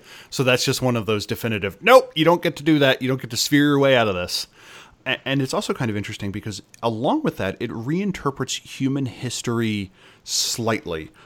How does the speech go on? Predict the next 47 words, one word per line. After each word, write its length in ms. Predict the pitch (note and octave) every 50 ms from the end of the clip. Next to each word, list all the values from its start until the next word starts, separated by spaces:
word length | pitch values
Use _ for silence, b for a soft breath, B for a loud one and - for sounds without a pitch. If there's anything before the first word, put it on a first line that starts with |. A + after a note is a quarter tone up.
| b b
Normally, 680 | - - C3 C3+ C#3 D3 D#3+ D#3+ D3+ D3 C#3+ C3+ C3 - -
I 160 | - A2+ A2+
would 160 | A2+ A2+ G#2+
have 220 | G#2+ F#2+ - _ _
glossed 460 | - C3 G#2+ G#2 A2+ A2+ A2 - -
over 200 | G#2+ G#2 G#2 A2
the 100 | F2+ F2+
history 340 | F2 A2 G#2+ - C3 C3 C3
chapter, 340 | - - B2 A#2+ - - B2+
figuring 340 | - - A#2 G#2 A2+ G#2+ G#2
out, 140 | G2+ F#2+ -
"Ah, 220 | G#3+ A#3 A3 F3
how 160 | B2+ C3+ C3+
much 160 | C3 B2 - -
could 160 | - G#2+ A2
I, 100 | G#2 G2+
it 220 | G2 - - G#2+
have 140 | G#2 G2+ -
changed?" 320 | - - F2+ F2+ - -
But 80 | - G#2+
I 40 | G#2
found 200 | - B2+ A#2 A2+
myself 240 | G#2+ - A#2 G2+ -
with 100 | G2+ G2+
an 60 | G2+
extra 240 | G#2 - - A2 -
forty-five 400 | - G2+ G2 F#2+ - G2 G2 -
minutes 240 | - C3 - -
yesterday, 320 | A#2 G2+ - G#2 F#2 F#2 F#2+
so 160 | - - G2
I 40 | F#2
decided 400 | F2+ - - G2 F#2+ G2 G2 -
to, 260 | - G2+ F#2 F#2 F#2+ -
to 120 | - A#2 G2+
give 160 | G#2 G#2+ -
a 40 | G2
close 460 | - - - - F#3 G#3 - - -
reading 260 | G2+ F#2 - E2 E2
of 140 | D2 D2 D#2+
it. 220 | D2 C#2 - - B B B B B B B B B B
And 140 | C#3 D3 D#3
it 60 | C#3+
talked 260 | - - F3+ G#3+ -
about 240 | - G#3 G3 - -
how 180 | - - - C3+
Paradox 580 | - - - - D3 D#3+ E3 E3 D#3 - -
strengthened 720 | - - - - A#2 G#2 A#2 - - G#2+ F#2+ F#2+ F#2 F2+